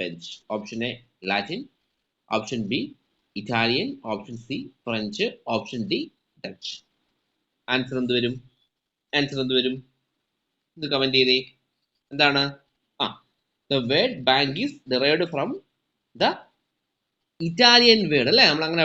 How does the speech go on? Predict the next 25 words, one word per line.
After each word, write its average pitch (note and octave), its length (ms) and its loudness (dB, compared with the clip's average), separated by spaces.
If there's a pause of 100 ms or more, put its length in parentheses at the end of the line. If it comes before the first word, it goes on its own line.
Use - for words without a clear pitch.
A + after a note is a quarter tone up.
പഠിച്ചത് A#2+ 260 0
അല്ലേ? B3 200 6
ഇറ്റാലിയൻ D#3+ 420 6 (100)
വേർഡ്. F#2+ 180 -2
അപ്പൊ C#3 200 -2
ആൻസർ C#3+ 280 -4
എന്ത് D3 140 -4
വരും? C3+ 180 0 (100)
ഓപ്ഷൻ F#3 260 -8 (140)
ബി C3 80 0 (160)
ആണ് D3+ 200 -2
ആൻസർ. G#2 220 -8 (100)
ഇറ്റാലിയൻ C3 420 -4
വേർഡ് C3+ 200 0 (1160)
ബാങ്കോ, C3 340 4 (120)
which A#2+ 180 -2 (100)
means A#3+ 240 0 (240)
a A2+ 40 4 (100)
bench. F2+ 280 -6 (300)
അല്ലേ? A3+ 160 2 (120)
Which A#2 160 -8 (100)
means F#3+ 240 0 (200)
a - 120 4
bench. - 280 -8 (2750)
ഓക്കെ. - 160 -10